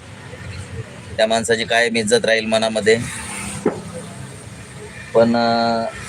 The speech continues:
खंत वाटते कधी कधी की आपली माणसं आपल्यासोबत अशी वागतात. हरकत नाहीये, चालवून घेऊ.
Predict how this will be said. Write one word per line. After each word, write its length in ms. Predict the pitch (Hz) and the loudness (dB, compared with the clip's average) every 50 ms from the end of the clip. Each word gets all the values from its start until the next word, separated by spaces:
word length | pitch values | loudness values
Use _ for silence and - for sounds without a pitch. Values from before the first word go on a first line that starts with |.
| - - - - - - - - - - - - | -10 -10 -8 -8 -6 -6 -4 -4 -4 -2 0 0
खंत 160 | 135 - - | 0 4 6
वाटते 300 | 143 139 135 117 - 135 | 8 8 8 6 2 0
कधी 200 | 117 127 120 123 104 | 0 0 0 2 2
कधी 180 | 123 117 113 117 | 2 2 2 2
की 120 | 107 117 | 2 4
आपली 260 | 117 113 - 117 120 | 2 2 2 0 0
माणसं 300 | 123 120 120 120 110 117 | 0 2 2 2 4 4
आपल्यासोबत 480 | 110 110 117 113 110 117 117 110 113 104 | 4 4 4 2 4 4 4 4 6 4
अशी 200 | 113 110 - 113 | 4 2 4 4
वागतात. 360 | 107 107 104 - - 104 104 104 - - - - | 4 4 2 0 0 0 0 0 -2 -10 -4 -2
हरकत 220 | 107 113 110 135 139 120 | -2 -2 0 0 0 2
नाहीये, 280 | 139 135 131 131 131 - | 2 2 2 2 0 0
चालवून 420 | - - 120 113 120 123 127 135 | 0 2 2 2 2 0 -2 -2
घेऊ. 220 | 135 123 120 135 | 0 0 0 0